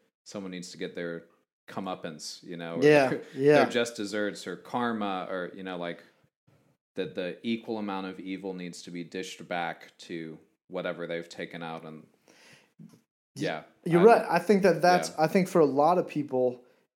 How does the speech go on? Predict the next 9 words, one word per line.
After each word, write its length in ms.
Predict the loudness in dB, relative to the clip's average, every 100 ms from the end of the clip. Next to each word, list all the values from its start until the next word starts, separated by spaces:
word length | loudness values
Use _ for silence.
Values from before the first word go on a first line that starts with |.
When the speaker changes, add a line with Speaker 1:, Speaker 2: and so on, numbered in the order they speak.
| _
Speaker 2:
in 460 | 2 4 4 0 -4
society, 720 | -10 -14 -4 0 2 2 0
kind 240 | -4 -4 -6
of 80 | -6
secularly, 800 | -6 -4 -2 -2 0 0 0 0
like, 320 | -2 -2 -8 -20 -20 _ _ _ _ _
justice 420 | 2 2 2 -4 0
and 100 | 2
mercy 380 | 2 0 -8